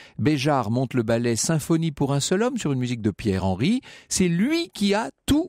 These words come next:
conçu, euh, jusqu'au costume, jusqu'aux lumières. Et les critiques saluent l'acte de naissance d'un chorégraphe. On est en cinquante-cinq, vous voyez. Les critiques soulignent ce vent de nouveauté que Béjart apporte à la scène classique. «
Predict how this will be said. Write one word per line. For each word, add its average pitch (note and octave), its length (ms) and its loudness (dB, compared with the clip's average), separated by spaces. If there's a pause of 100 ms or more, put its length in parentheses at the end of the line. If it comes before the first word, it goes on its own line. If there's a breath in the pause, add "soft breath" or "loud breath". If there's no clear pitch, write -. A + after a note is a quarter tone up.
(100)
conçu, A3+ 560 0
euh, A2+ 220 -2
jusqu'au E3+ 380 -2
costume, A3+ 500 -2
jusqu'aux D3+ 320 -2
lumières. E3 460 -2 (420 loud breath)
Et D4 220 0 (160)
les E3+ 180 0
critiques - 500 -6
saluent D3 520 0 (180 soft breath)
l'acte C#3 680 -2
de B2 200 0
naissance C3+ 580 -2
d'un G2+ 160 0
chorégraphe. G#3 500 -4
On B2+ 120 -2
est C3+ 80 -2
en D3+ 80 -2
cinquante-cinq, B3 580 -4
vous D#3 80 -2
voyez. E3 240 -2 (400 loud breath)
Les C#3+ 40 2
critiques A3+ 440 -2
soulignent G#3 400 0
ce - 160 0
vent D#3+ 360 0
de D#3 80 -2
nouveauté A3 680 2
que D3+ 100 -2
Béjart B2 400 0
apporte - 560 -2
à A2 160 0
la G2 120 -2
scène F#2+ 300 0
classique. « - 500 -4